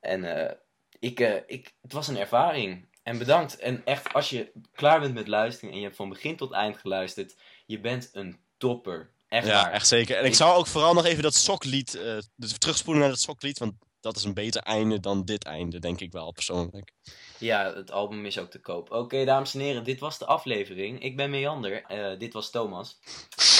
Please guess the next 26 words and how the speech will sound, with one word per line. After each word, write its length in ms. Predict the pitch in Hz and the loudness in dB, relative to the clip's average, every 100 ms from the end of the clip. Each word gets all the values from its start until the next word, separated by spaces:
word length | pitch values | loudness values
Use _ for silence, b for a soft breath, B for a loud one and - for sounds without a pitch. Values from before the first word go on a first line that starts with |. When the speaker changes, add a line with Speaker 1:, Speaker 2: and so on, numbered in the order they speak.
| B - _ | B 0 _
Speaker 2:
Ja, 120 | 131 | -8
dat 100 | 98 | -8
was 140 | 85 | -6
ik. 160 | 92 - - _ _ - | -8 -10 -20 _ _ -4
Speaker 1:
En, 260 | 127 135 127 | -2 0 -2
eh, 340 | 110 101 92 - _ _ _ _ | -2 -2 -4 -6 _ _ _ _
dat 280 | _ 117 139 | _ 0 0
was 180 | 123 175 | 2 -2
hem 80 | 196 | -4
weer. 320 | 165 113 85 | -6 -6 -8
We 100 | 113 | -12
houden 300 | 120 147 160 | -8 -6 -6
hem 80 | 135 | -8
voor 240 | 127 123 | -8 -8
gezien. 460 | - 107 123 170 - _ - | -8 -12 -12 -12 -18 _ -8
Aju 220 | 110 120 170 | -6 -4 -6
Speaker 2:
Ja. 60 | 214 | -4
Speaker 1:
paraplu 680 | 135 - - 123 123 120 _ | -4 -4 -8 -8 -6 -8 _
met 260 | 117 110 - | -12 -12 -14
dikke 300 | 110 113 117 | -12 -10 -10
chu. 420 | 107 - 92 85 - _ _ _ | -10 -10 -10 -12 -16 _ _ _
En, 340 | 98 90 - | -14 -14 -18
eh, 120 | - - 55 - - _ | -18 -14 -14 -16 -20 _
see 220 | - - | -16 -10
you 120 | 104 90 | -8 -6
later. 400 | 127 110 87 | -6 -6 -8